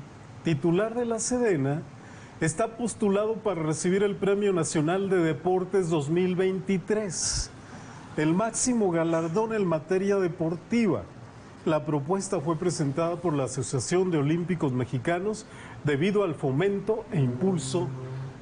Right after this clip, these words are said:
al deporte. Yo no sabía, soy un ignorante, craso error el mío, que la sedena también,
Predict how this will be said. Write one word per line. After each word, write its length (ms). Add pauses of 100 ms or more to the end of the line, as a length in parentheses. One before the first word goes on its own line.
al 260
deporte. 540
Yo 160
no 140
sabía, 500
soy 260
un 120
ignorante, 840 (640)
craso 460
error 300
el 120
mío, 280 (640)
que 100
la 160
sedena 440
también, 440